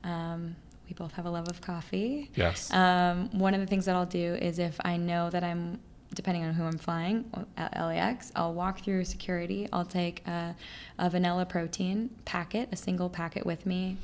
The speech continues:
Speaker 1: and a shaker bottle, and I'll get an unsweetened almond milk latte or an almond milk latte iced, pour it over the shaker bottle with the vanilla protein and shake it up,
Speaker 2: Hmm.
Speaker 1: and add a little protein to my latte, iced latte. And sometimes if I'll take those little M C T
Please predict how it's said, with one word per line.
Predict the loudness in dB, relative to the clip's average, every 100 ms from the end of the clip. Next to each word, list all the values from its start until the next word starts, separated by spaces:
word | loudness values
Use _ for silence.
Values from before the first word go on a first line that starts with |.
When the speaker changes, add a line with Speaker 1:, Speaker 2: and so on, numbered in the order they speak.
| -8 -10 -2
Speaker 1:
and | 0
a |
shaker | 2 0 0 0
bottle, | 0 0 0 -2 0
and | 0
I'll | 0 -2
get | 0 0 -2 -6 -14 -6 0
an | 0
unsweetened | 0 -2 0 0 0
almond | 0 -2 -2
milk | -2 0
latte | 0 2 2
or | 2
an | 0
almond | -2 -2
milk | -4 -4
latte | -4 -2 -2
iced, | 2 2 0 -2 -6 -14 -18
pour | 2 4
it | 4
over | 2
the | 0
shaker | 0 0 0
bottle | 0 0 0
with | -2 -2
the |
vanilla | -2 0 -2
protein | -2 -2 -2
and | -2 -4
shake | -2
it | 0
up, | -2 -4 -4
Speaker 2:
Hmm. | 0
Speaker 1:
and | 2 2
add | 0 -2
a |
little | -2 -4
protein | -2 -2 2 0
to | 2
my | 0 0 -2 -4 -6 -8 -12 -16 -4
latte, | 0 0 -2 -2 -2 -2 -2
iced | -4 0
latte. | 0 0 0 2 2 0 -10 -8
And | -2
sometimes | 0 2 0
if | -2 -4
I'll | -4
take | -4 -4
those | -4 -2
little | -2 -2
M | -4
C | 0 -2
T | 0 0 0 -2 -6